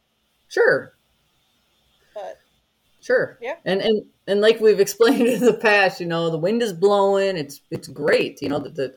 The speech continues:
Speaker 1: clothes, of course, when it's not so windy, you know, a little
Speaker 2: <laughs>
Speaker 1: stiff, a little stiff and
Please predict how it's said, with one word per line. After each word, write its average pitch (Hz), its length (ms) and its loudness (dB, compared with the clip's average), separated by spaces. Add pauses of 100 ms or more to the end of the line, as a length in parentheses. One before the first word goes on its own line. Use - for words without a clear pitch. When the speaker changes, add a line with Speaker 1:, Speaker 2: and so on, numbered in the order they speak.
Speaker 1:
clothes, 185 360 0
of 165 160 -4
course, 185 240 -2
when 170 140 -4
it's - 280 -8 (600)
not 220 340 -2
so 247 200 4
windy, 170 720 -2
you 160 100 -6
know, 151 60 -2
a - 20 -4
little 151 180 0
Speaker 2:
<laughs> - 0 -
Speaker 1:
stiff, - 680 0
a - 20 -6
little 233 120 -2
stiff 170 420 0
and 147 380 -6